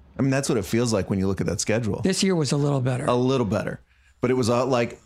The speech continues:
Speaker 1: you know, going back to that original Sunday night deal, one of the worst, the Sunday night, Monday night switch, one of the worst moments, one of the worst deal-making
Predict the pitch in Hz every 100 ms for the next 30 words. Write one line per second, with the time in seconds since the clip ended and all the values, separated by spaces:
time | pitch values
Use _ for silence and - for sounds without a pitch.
0 | - 127 104 113 120 117 110 110 113 107
1 | 110 98 107 95 113 107 101 92 98 98
2 | 95 98 98 95 98 101 - - - 95
3 | 113 101 101 101 101 101 98 95 - 95
4 | - 101 98 95 95 92 104 98 98 98
5 | 95 - - 107 107 101 101 101 - 107
6 | 101 98 98